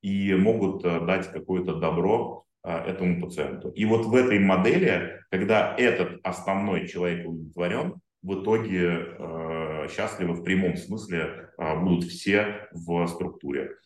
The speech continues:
И вот, м, так как я позаимствовал, ну, по большому счету, да, это, эм, э, составное слово, да, которое вышло из, э, клиентократии,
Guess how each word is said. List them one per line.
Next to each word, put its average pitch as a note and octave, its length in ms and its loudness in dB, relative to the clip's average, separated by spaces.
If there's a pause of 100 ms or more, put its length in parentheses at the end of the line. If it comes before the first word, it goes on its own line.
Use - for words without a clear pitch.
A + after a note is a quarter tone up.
(280)
И B2+ 260 4 (380)
вот, A2+ 300 0 (260)
м, D#2 600 -8 (920)
так B2 140 4
как A#2+ 160 0
я B2+ 80 8
позаимствовал, B2+ 960 4
ну, A2+ 140 0
по A#2 80 -4
большому A2 520 2
счету, F2 500 -4
да, G#2 200 -2
это, F2+ 840 -4 (160)
эм, E2 840 -8 (360)
э, - 600 -12
составное G#2 840 -2
слово, F2+ 540 -4
да, F2 80 -2
которое F2+ 400 -2
вышло F2+ 720 -4
из, F2+ 300 -6
э, E2 260 0
клиентократии, A2 960 -2